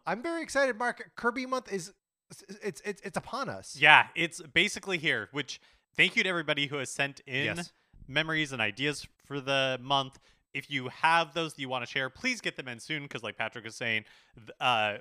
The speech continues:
Speaker 2: March will be here before you know it. And, uh, we kind of are beginning to shape out what Kirby month is going to be, but we're always open to different ideas.
Speaker 1: Yes.
Speaker 2: So, um, yeah.
Speaker 1: Should, should
Speaker 2: Let
Speaker 1: we
Speaker 2: us,
Speaker 1: announce
Speaker 2: let us
Speaker 1: our,
Speaker 2: know.
Speaker 1: what our first Kirby month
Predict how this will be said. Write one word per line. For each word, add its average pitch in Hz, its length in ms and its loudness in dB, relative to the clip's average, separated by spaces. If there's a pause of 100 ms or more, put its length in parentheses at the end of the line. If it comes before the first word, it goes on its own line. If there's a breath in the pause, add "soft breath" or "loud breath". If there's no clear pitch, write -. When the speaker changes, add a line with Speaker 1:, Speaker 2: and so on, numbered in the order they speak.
Speaker 2:
March 170 480 2
will 131 80 -10
be 117 160 -8
here 127 220 -4
before 120 280 -8
you 107 120 -6
know 123 220 0
it. 123 120 0 (400 soft breath)
And, 175 520 0
uh, 170 400 2 (260)
we 190 140 -6
kind 202 320 -2
of 240 120 -4
are 196 80 -2
beginning 151 440 -4
to 135 320 -4
shape 175 340 -2
out 175 220 4
what 143 180 -6
Kirby 143 220 -6
month 135 240 -8
is 120 100 -12
going 131 280 -8
to 120 40 -6
be, 147 380 -4
but 165 240 4
we're 143 120 0
always 135 300 0
open 131 280 -4
to 120 120 -12
different 131 320 -2
ideas. 110 520 -2 (100)
Speaker 1:
Yes. 110 260 -2
Speaker 2:
So, 113 460 2
um, 104 500 0
yeah. 208 160 4
Speaker 1:
Should, 202 320 4
should 170 220 0
Speaker 2:
Let 151 80 -2
Speaker 1:
we 196 160 2
Speaker 2:
us, - 20 4
Speaker 1:
announce 143 300 0
Speaker 2:
let 143 120 -4
us 170 60 -2
Speaker 1:
our, 139 140 2
Speaker 2:
know. 151 60 -2
Speaker 1:
what 123 180 0
our 131 120 4
first - 600 -4
Kirby 123 320 -4
month 117 420 -4